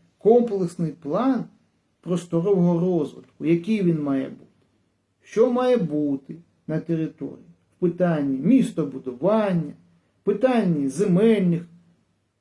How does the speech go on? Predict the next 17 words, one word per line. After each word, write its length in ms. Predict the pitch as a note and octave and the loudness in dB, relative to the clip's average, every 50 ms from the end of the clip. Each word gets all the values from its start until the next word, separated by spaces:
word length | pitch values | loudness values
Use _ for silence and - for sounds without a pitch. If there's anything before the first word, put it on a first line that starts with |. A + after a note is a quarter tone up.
| _ _ _ _ _ _ - | _ _ _ _ _ _ -4
архітектури 1000 | G#3+ C4 C4 - A#3 A3+ - G3 E3+ - _ - F#3 A3 A#3 A3 F3+ E3+ C#3 - _ _ _ - | -4 -4 -2 -2 -6 -6 -4 -6 -8 -8 _ -4 -2 0 0 0 0 -2 -4 -6 _ _ _ -4
і 80 | - F#3 | -2 -2
всіх 360 | E3+ - - C4+ C4 A#3 - - | -2 0 2 2 2 2 0 -6
інших, 520 | A3+ G#3 G3 F3+ D#3+ C#3 - - - - _ | -4 -2 0 0 0 -2 -4 -10 -16 -20 _
що 220 | _ - - C4 C4+ | _ -2 0 2 4
має 220 | B3 A#3+ A3 G3+ | 4 4 2 2
розміщуватися 880 | F#3 F#3+ E3+ D#3+ F3+ G#3 G3 E3+ - - D3+ C#3 C3+ - C3 - - - | 2 0 0 0 0 0 -2 -4 -4 -6 -8 -8 -8 -10 -12 -14 -10 -4
на 200 | C#3+ F3 A#3 A3 | 0 2 2 2
території, 880 | E3+ - E3+ D#3 C#3+ C#3 C3 - - F3 G3+ A3 G3+ F3+ D#3+ D3 C#3 C#3 _ _ - | 0 0 -4 -4 -4 -4 -6 -6 -2 -2 0 0 0 -2 -4 -8 -12 -16 _ _ -2
які 260 | E3+ E3+ E3+ C#4 G#3 | -2 0 0 0 0
забудови 760 | E3 F#3+ F3 D3 D3+ C#3 B2 - - F3 G#3+ A#3 G#3+ F#3 E3+ | 0 0 -2 -2 -4 -10 -8 -2 2 2 2 4 2 2 0
мають 300 | E3+ D#3+ D#3 D3+ D3+ - | 0 -2 -4 -8 -12 -14
бути. 140 | - - _ _ _ _ _ _ _ _ _ _ _ _ _ _ _ _ _ _ _ _ _ _ _ _ _ _ _ _ _ _ _ _ _ _ - | -18 -20 _ _ _ _ _ _ _ _ _ _ _ _ _ _ _ _ _ _ _ _ _ _ _ _ _ _ _ _ _ _ _ _ _ _ -6
Оцей 560 | E3 E3+ E3+ - A#3 A#3 A3 F#3+ D#3 - - | -6 -6 -4 -2 0 2 4 4 2 0 -2
орган 500 | - A#3 C4 C4+ B3 F3+ E3+ F3+ E3+ D#3 | 0 4 6 6 6 6 4 2 0 0
має 260 | D3+ F3+ G#3 G#3+ G3+ F3+ | 0 0 0 0 0 0
приймати 720 | - E3+ E3+ D#3+ E3 F3+ G3+ G#3 G3 F3 - D#3+ - | -2 -2 -2 -2 -2 -2 -2 -4 -6 -6 -8 -10 -14